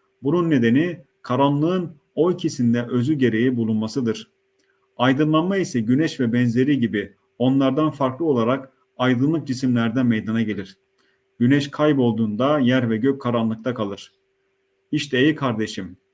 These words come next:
daha önce bilmediğin bir takım bilgileri öğrendin. Bunlar nefesler menziliyle özdeşleşmiş bu şahsın ilimleridir.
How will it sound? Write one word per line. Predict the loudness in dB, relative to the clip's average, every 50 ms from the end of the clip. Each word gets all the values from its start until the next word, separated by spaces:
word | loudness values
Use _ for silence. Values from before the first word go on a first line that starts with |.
| _ _ _ _ _ -6 -4
daha | -2 0 0 0
önce | 0 0 0 2 2
bilmediğin | 0 2 2 2 2 2 2 2 2
bir | 0 -2 -2 -4
takım | -6 -6 -4 -2 0 2
bilgileri | 2 2 2 2 2 2 2 2 0
öğrendin. | 0 0 0 0 0 0 -2 -2 -4 -6 -6 -10 -18 _ _ _ _ _ _ _ _ -6
Bunlar | -2 0 2 2 2 0 0 -2 -6 -16 _ _ _ -6
nefesler | -6 -4 -2 -4 -4 -4 -2 -2 -2 0 2
menziliyle | 2 2 2 2 0 0 0 2 2 0 0
özdeşleşmiş | 0 -2 -2 -2 -4 -6 -4 -6 -8 -6 -6 -6 -8 -10 -10 -12 -14
bu | -10
şahsın | -6 -6 -6 -6 -6 -8 -8 -4
ilimleridir. | -2 0 0 2 0 0 0 0 -2 -2 -6 -10 -14